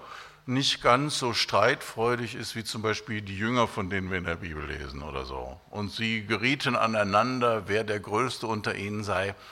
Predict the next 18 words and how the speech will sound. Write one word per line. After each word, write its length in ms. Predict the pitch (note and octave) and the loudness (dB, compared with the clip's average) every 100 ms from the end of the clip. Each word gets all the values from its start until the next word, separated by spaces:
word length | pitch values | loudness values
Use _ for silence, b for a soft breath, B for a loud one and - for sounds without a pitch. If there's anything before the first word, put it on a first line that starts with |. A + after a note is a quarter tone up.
| B B | B B
Das 160 | A2 - | -10 2
machen 280 | C#3 D#3 B2+ | 4 4 0
wir 120 | C3 | 2
natürlich 480 | A#2+ A2 B2 A2+ G#2+ | 2 2 0 0 6
auch, 240 | A#2 B2 | 8 8
aber 260 | A2+ G2+ F#2+ | 2 0 2
wir 80 | G#2 | 6
machen 320 | G#2+ - F#2 | 6 4 -4
das 240 | D#2+ - | -6 -2
ganz 240 | G2 A2 - | 0 0 -2
still, 300 | - A2+ F#2+ | -2 -2 0
heimlich 340 | F#2+ G2 F#2+ | -2 -4 -8
und 160 | E2 F#2+ | -8 2
leise 340 | F#2+ B2+ G#2 | 6 6 4
und 120 | F#2 | -2
unterm 320 | - F2 D#2 | -4 -4 -4
Teppich. 540 | - D#3 B2 C#2 - - | 8 8 8 0 -4 -4
Also 400 | - G#2+ F2+ C2 | 4 6 6 2